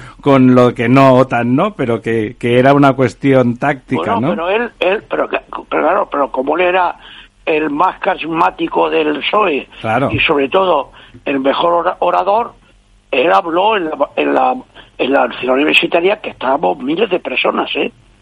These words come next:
Speaker 2: Vamos, yo, yo que era pro otan, fui a verlo porque él, y habló con bastante elocuencia. Lo que pasa es que, claro, como Felipe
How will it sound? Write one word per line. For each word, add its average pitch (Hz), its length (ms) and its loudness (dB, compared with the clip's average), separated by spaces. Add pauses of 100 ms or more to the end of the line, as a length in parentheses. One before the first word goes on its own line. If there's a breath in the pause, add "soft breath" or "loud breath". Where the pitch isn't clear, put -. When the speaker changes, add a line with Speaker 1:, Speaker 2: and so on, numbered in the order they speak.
(140)
Speaker 2:
Vamos, 143 300 -2 (300 soft breath)
yo, - 240 -4
yo - 220 -2
que 180 120 -2
era 180 220 -2 (200)
pro 196 320 -4
otan, 208 440 -4 (300 soft breath)
fui 160 180 -2
a 160 60 0
verlo 180 280 -2
porque 160 240 -4
él, 156 80 -2 (460 loud breath)
y - 120 -4
habló 135 300 0
con 254 240 -4
bastante 180 840 -4 (400 soft breath)
elocuencia. 156 840 -4
Lo - 60 -10
que - 60 -14
pasa 165 140 0
es 156 60 -10
que, - 100 -8
claro, 196 200 -2
como 123 300 -6
Felipe 147 600 -4